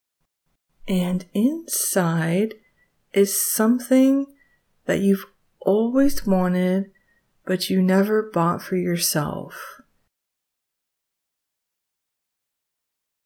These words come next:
You pull it out and you are just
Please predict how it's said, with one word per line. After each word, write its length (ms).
You 240
pull 400
it 180
out 440
and 200
you 160
are 140
just 400